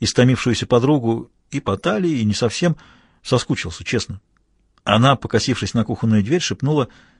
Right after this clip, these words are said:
«Там тебя с утра добивается какой-то странный тип, утомил уже». Монотонное бурчание в кухне смолкло,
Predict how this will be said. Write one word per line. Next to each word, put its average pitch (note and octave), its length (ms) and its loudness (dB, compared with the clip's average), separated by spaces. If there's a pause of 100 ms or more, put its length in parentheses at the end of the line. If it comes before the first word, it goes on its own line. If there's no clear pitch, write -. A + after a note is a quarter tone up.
(340)
«Там D3 220 -2
тебя A#2 220 -4
с - 80 -8
утра D3 260 -2
добивается A#2+ 500 -2
какой-то C3 320 -8
странный E3 440 -2
тип, - 360 -10
утомил C3 380 -4
уже». G#2+ 220 -8 (680)
Монотонное A#2 580 4
бурчание A2 480 4
в - 60 -4
кухне G#2+ 300 0
смолкло, F#3 560 4